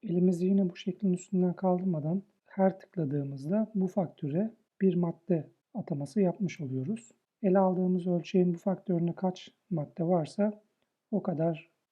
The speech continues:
madde oluşturana kadar tıklamaya devam ediyoruz.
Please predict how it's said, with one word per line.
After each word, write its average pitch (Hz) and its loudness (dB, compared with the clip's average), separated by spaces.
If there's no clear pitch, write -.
madde 180 0
oluşturana 165 -2
kadar 175 -2
tıklamaya 170 -2
devam 160 2
ediyoruz. 143 -4